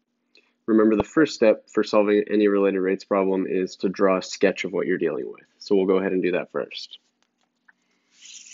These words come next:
So the problem tells us that we have a tank, which is a cylindrical tank, which just means it's in the shape of a cylinder.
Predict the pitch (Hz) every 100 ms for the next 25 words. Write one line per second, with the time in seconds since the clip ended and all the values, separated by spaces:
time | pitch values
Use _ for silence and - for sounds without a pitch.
0 | - _ _ _ - _ _ - - 107
1 | - 139 143 131 123 117 110 160 104 104
2 | 101 - - - 107 92 - - 95 101
3 | 90 - 87 - 107 113 113 98 95 87
4 | 85 87 123 _ 92 - 98 - 92 92
5 | 87 101 95 - 90 98 98 - 101 90
6 | 92 95